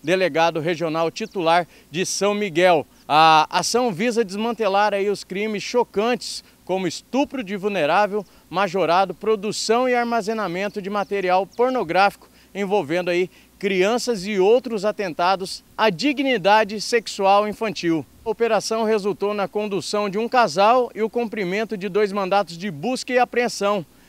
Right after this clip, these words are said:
A execução de dois mandatos de prisão preventiva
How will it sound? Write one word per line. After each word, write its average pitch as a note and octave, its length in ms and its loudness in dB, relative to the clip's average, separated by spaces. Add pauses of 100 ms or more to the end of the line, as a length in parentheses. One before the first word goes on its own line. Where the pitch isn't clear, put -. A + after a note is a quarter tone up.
(160)
A D#3+ 140 4
execução F#3+ 580 -2
de F3+ 140 -6
dois G3 240 2
mandatos F3+ 500 0
de D3+ 100 -8
prisão E3+ 460 -2
preventiva F3+ 680 -2